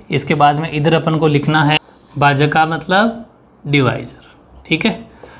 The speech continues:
यहाँ divisor आ जाएगा अपना, और second के अंदर आ जाएगा अपने deviation, Deviation का मतलब विचलन, ठीक है। और तीसरा जो third कॉलम है वो हो जाएगा परावर्तित भाजक, यानी कि reflex, reflex divisor,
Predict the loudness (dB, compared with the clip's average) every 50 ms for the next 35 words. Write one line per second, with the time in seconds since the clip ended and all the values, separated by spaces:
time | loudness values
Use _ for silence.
0 | -20 -20 -20 -10 -4 -2 0 2 2 4 4 4 2 2 2 2 0 2 2 2
1 | 2 2 2 0 0 0 -2 -2 -4 -6 -12 -18 -20 -20 -20 -8 -4 -2 -2 -2
2 | 0 0 0 0 2 0 0 0 2 2 2 2 2 2 2 0 0 2 2 2
3 | 0 0 0 -2 -2 -2 0 2 2 2 2 2 2 2 0 0 -2 -2 -2 0
4 | 0 -2 -4 -10 -14 -18 -20 -20 -20 -8 -2 0 2 4 4 4 2 2 0 0
5 | 0 2 2 2 2 0 0 0 0 0 0 -2 -6 -14 -20 -20 -20 -20 -8 -2
6 | 2 2 4 2 2 -2 -6 -8 -8 -10 -14 -18 -20 -20 -20 -20 -20 -20 -20 -20
7 | -20 -18 -18 -18 -18 -4 -2 -2 0 0 -2 -4 -6 -12 -18 -20 -18 -4 -2 -2
8 | -2 -2 0 2 4 4 4 4 4 4 4 4 2 2 2 2 2 2 2 2
9 | 2 2 2 2 2 2 2 2 2 2 0 -2 -4 -4 0 0 2 2 2 2
10 | 0 0 0 -2 0 0 0 0 0 -4 -6 -6 -6 -4 -2 -2 0 0 -2 -2
11 | -6 -8 -8 -8 -8 -8 -8 -10 -10 -10 -10 -10 -10 -10 -10 -10 -10 -6 -4 -2
12 | 0 0 0 0 0 0 0 0 2 2 2 0 0 0 2 2 2 4 4 2
13 | 0 -2 -8 -12 -12 -12 -12 -14 -14 -18 -20 -20 -20 -20 -20 -20 -20 -20 -12 -2
14 | 0 0 0 2 2 2 0 0 -2 -4 -2 0 0 0 0 -2 -6 -8 -10